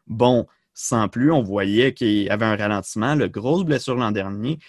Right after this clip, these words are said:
Oui, Big Ben est un warrior, mais si tu regardes les gars de son âge, particulièrement les gars qui ont été repêchés la même année que lui, ben, Eli Manning ne joue plus. Philip Rivers, on le sait qu'il y a une régression, euh,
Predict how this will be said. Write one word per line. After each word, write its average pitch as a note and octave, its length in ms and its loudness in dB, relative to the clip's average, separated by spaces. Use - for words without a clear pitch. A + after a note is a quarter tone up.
Oui, E3+ 180 0
Big A#2+ 180 4
Ben C3 240 4
est G#2 160 -2
un A2+ 80 2
warrior, G#2+ 480 0
mais A#2+ 120 -2
si - 120 -12
tu - 80 -6
regardes B2+ 340 2
les G#2 120 0
gars G#2 140 0
de - 40 -10
son G2+ 160 -4
âge, C3+ 160 0
particulièrement G#2+ 540 -4
les G2+ 160 -4
gars A#2 160 2
qui A2+ 100 -10
ont F#2+ 100 -4
été G2 200 -6
repêchés G2 400 -4
la G#2+ 80 -2
même G2+ 180 -4
année F#2+ 180 -6
que C3+ 120 -10
lui, C3+ 100 0
ben, F#2 120 -4
Eli A2 280 0
Manning G#2+ 400 -2
ne G2+ 120 -4
joue G2+ 140 -10
plus. C#3 260 -2
Philip G#2+ 300 -2
Rivers, A2+ 340 0
on G#2+ 100 -2
le G2+ 60 -2
sait B2+ 280 -2
qu'il A#2 120 -2
y G#2+ 40 4
a - 20 2
une G#2 80 0
régression, G2+ 880 -2
euh, D#2+ 220 -6